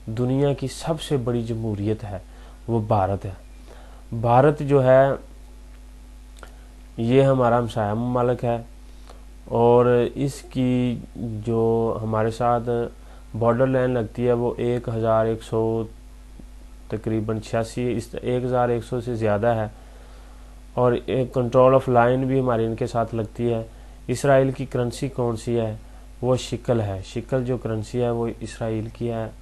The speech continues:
इंडोनेशिया की रुपया है, पाकिस्तान की भी रुपया है। दुनिया के जो आठ ममालिक हैं, जिनकी currency रुपया है,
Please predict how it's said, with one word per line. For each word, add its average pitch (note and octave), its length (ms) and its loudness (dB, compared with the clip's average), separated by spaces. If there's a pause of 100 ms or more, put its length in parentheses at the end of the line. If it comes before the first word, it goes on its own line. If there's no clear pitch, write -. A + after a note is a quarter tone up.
इंडोनेशिया A2+ 600 -4
की A2+ 260 -6
रुपया G#2+ 500 -2
है, A2+ 220 -2
पाकिस्तान A2 500 -6
की A#2 160 -8
भी A#2 120 -6
रुपया A2 480 -4
है। A2 200 -6 (840)
दुनिया B2 360 2
के B2 180 -2
जो A#2 260 -2 (460)
आठ C#3 300 8
ममालिक B2 460 2
हैं, A#2+ 160 -2
जिनकी A#2 340 -4
currency A2+ 440 -4
रुपया G#2 440 -4
है, F#2+ 220 -12